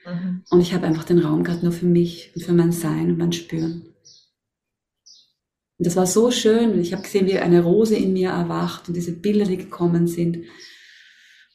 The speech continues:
Speaker 2: Und auch der Körper, wie mein Körper begonnen hat, sich ganz anders zu bewegen, ganz andere,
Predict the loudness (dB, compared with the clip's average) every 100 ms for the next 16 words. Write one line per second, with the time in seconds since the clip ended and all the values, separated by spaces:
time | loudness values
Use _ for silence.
0 | _ -2 0 0 -2 -4 0 2 2 2
1 | 4 4 4 0 0 -2 0 0 0 -2
2 | -8 -6 -4 0 -2 -4 -6 0 2 2
3 | 2 2 2 0 -2 -4 0 2 2 2
4 | 0 0 -2 -6